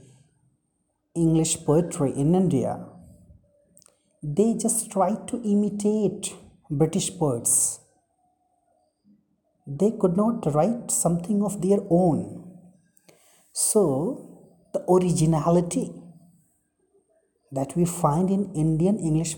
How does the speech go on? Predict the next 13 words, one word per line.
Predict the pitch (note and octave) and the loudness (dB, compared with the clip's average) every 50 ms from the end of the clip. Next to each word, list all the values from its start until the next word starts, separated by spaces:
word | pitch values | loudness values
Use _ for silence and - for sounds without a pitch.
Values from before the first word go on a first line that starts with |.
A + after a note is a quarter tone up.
| - | -4
poetry, | - D3+ F#3 F3+ F3 - - B2 A#2 A#2+ E3 - - - - - - - _ - | -2 -2 -2 -2 -4 -6 -10 -10 -8 -8 -8 -10 -10 -14 -20 -20 -20 -20 _ -6
that | D3 D#3+ F3+ E3+ F3 D#3 C#3 C#3 | 0 0 0 0 0 -2 0 2
begins | E3 E3 C#3+ C#3 C#3 D#3 F3 G3 A3+ A#3+ B3 A#3+ - - | 2 2 2 0 -2 0 2 4 4 4 2 0 -2 -2
with | C#3+ C#3+ D3 C3 C#3 G3+ A#3 - - - - - - - - - - - | 0 0 -2 0 2 0 0 0 -2 -10 -16 -20 -20 -20 -20 -8 -2 2
Toru | D#3+ C#3 C3+ C3 C3+ C#3 D#3+ G#3 C4+ - - - - - - - - C#3 | 2 4 4 4 4 2 2 2 0 -2 -6 -12 -18 -20 -20 -18 -12 -6
Dutt. | B2 D3 C3 - - - - - - - - _ _ _ - - - - - - - - _ _ - - _ _ _ - - - - _ _ _ - - _ - | -2 -2 -2 -2 -4 -14 -14 -16 -16 -18 -20 _ _ _ -18 -18 -16 -16 -18 -20 -20 -20 _ _ -20 -20 _ _ _ -20 -20 -20 -20 _ _ _ -20 -16 _ 4
That's | F3 F#3+ F#3+ F#3+ - - | 6 6 6 6 2 2
why | F3 D3 D3 | 2 2 2
we | C#3 D3+ D#3 | 2 2 0
find | D3+ - - - D#3+ C#3 B2+ A#2 A#2+ C#3+ C#3 - - - - - _ _ _ _ _ _ _ _ _ _ - | 0 0 0 0 0 0 0 -2 -4 -6 -6 -8 -10 -12 -14 -20 _ _ _ _ _ _ _ _ _ _ 0
Indian | E3+ E3 E3 D#3+ C#3+ D#3+ E3 E3 E3 E3+ F3+ | 2 2 2 2 2 2 2 4 2 0 0
English | E3+ D3 C#3 C#3 C#3 C#3+ - - - - | 0 0 2 2 2 0 -2 -4 -8 -4
poetry | - D3 D3 E3+ E3+ - - - D#3 C3+ A#2 A#2 A#2+ - | -2 0 0 0 -2 -4 -6 -2 -2 -2 -2 -4 -8 -10